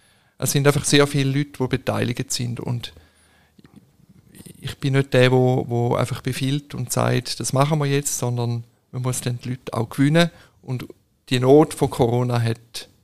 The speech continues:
sicher geholfen, dass wir dann schnell den Livestream haben können einrichten.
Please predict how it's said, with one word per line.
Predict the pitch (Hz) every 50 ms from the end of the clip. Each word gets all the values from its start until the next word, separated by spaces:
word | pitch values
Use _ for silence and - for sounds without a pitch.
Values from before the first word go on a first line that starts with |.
| _ _ _ _ _ _ _
sicher | - - 147 127 - - 123 117 -
geholfen, | - - 110 117 120 120 - - - 123 117 - _ _ _
dass | - 117 120 - -
wir | 127 123
dann | - 120 120 120 117
schnell | 117 - - 117 110 117 117 120 123 120 113 117 - _ _ _ _ _ _ _ _ -
den | 120 120
Livestream | 117 117 120 113 - - - 117 120 120 117
haben | 113 117 120
können | - - - 117 110 127 - 127 123 127 131 - - - - - - -
einrichten. | 117 120 120 - 113 113 110 - -